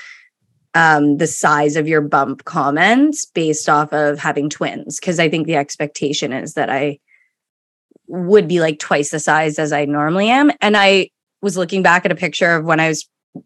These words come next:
the day I went into labor with Clark at my bump. And it's like, I do have a smaller bump normally, you know? So with twins, like, it's, it's just how I carry, but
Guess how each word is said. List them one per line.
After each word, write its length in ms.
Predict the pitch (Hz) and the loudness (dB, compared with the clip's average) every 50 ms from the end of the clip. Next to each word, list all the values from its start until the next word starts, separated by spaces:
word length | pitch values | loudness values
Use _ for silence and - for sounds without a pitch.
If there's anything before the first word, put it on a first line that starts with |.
| _ - | _ -4
the 120 | 175 180 | -2 -2
day 300 | 151 143 190 165 170 170 | 0 2 2 2 4 2
I 60 | 165 | 2
went 220 | 160 160 156 156 156 | 2 2 2 2 0
into 220 | 156 156 - 165 | -2 -4 -4 -2
labor 300 | 156 151 151 147 151 151 | -2 -2 0 0 0 -2
with 200 | 147 147 - - | -4 -4 -8 -14
Clark 500 | - - 170 165 156 147 151 151 - - - - - - - - - - - - _ - | -8 -2 0 2 2 2 0 -2 -6 -14 -20 -20 -20 -20 -20 -20 -20 -20 -20 -18 _ -2
at 220 | - 185 170 139 | 0 2 2 2
my 140 | 151 165 156 | 4 2 2
bump. 500 | 156 170 175 165 151 147 147 151 147 151 - _ _ _ _ _ _ _ _ _ _ _ _ _ - _ - | 4 4 4 4 4 2 2 0 -2 -4 -10 _ _ _ _ _ _ _ _ _ _ _ _ _ -14 _ 0
And 140 | 214 214 | 2 2
it's 240 | 220 220 220 - - | 2 0 0 -2 0
like, 160 | - 202 208 | 0 2 4
I 100 | 214 208 | 4 2
do 280 | 202 156 165 196 208 214 | 2 0 0 2 2 2
have 200 | 196 196 185 180 | 4 2 2 2
a 40 | 185 | 0
smaller 460 | - - 202 175 160 156 160 170 160 | -4 -2 -2 0 0 2 2 0 0
bump 320 | 151 170 160 160 151 143 160 | 0 0 0 0 0 -4 -6
normally, 840 | 165 165 165 170 185 190 185 160 151 139 - - - - 98 - - - | -6 -6 -4 -2 -2 0 0 0 -2 -4 -6 -10 -12 -12 -12 -12 -8 -2
you 100 | 185 175 | -2 0
know? 320 | 170 151 156 175 214 254 247 | 2 4 4 4 4 4 2
So 640 | - - 202 175 165 160 156 156 156 156 160 156 - | 2 4 4 6 6 6 4 4 2 0 -2 -8 -6
with 200 | - 170 - _ - | -6 -6 -6 _ -12
twins, 520 | - - 254 262 247 180 156 160 165 156 | -6 0 2 2 4 4 2 2 0 -2
like, 180 | 170 156 156 170 | -2 -4 -4 -4
it's, 360 | 156 - - - - - _ _ _ _ _ _ _ _ - | -8 -8 -10 -12 -12 -14 _ _ _ _ _ _ _ _ -10
it's 220 | 156 160 143 - - | -8 -8 -6 -4 -4
just 160 | - - - | -4 -4 0
how 120 | 190 190 170 | 0 0 0
I 60 | 156 | 0
carry, 480 | 147 - - 214 262 302 - - 135 - | -4 -4 -4 -2 0 0 0 -2 -4 -4
but 320 | - 160 147 147 147 - | -2 0 0 0 0 -4